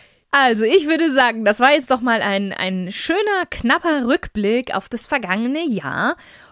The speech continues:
Und auch, ich finde, auch eine spannende Vorschau auf das nächste Jahr.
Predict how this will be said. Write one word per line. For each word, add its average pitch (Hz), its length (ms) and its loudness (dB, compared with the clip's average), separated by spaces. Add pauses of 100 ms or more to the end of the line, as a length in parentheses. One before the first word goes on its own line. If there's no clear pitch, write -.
(160)
Und 196 200 0
auch, 160 140 -4
ich - 80 -16
finde, 196 220 -2
auch 170 140 -6
eine 160 440 -10
spannende 208 520 0
Vorschau 190 680 -2
auf 214 180 -4
das 320 200 -4
nächste 175 460 -4
Jahr. 151 360 -8